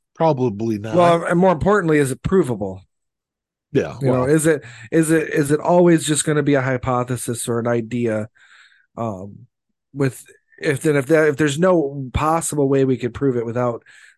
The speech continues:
Speaker 2: jumping in a time machine and flying back, back, you know, a billion years, I don't really know if it really matters much. Um,
Speaker 1: It
Speaker 2: I think
Speaker 1: doesn't.
Speaker 2: it,
Speaker 1: It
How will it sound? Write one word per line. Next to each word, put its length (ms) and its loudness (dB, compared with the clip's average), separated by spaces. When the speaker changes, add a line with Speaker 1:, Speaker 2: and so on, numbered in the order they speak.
Speaker 2:
jumping 380 0
in 80 2
a 60 2
time 300 -2
machine 360 -6
and 100 -12
flying 320 -4
back, 260 -2
back, 240 -4
you 100 0
know, 320 -8
a 80 -4
billion 320 2
years, 320 0
I 140 -4
don't 160 -2
really 200 0
know 200 0
if 120 -6
it 80 -10
really 200 -2
matters 500 -4
much. 540 -12
Um, 180 -2
Speaker 1:
It 140 4
Speaker 2:
I 140 2
think 60 4
Speaker 1:
doesn't. 100 4
Speaker 2:
it, 180 0
Speaker 1:
It 60 4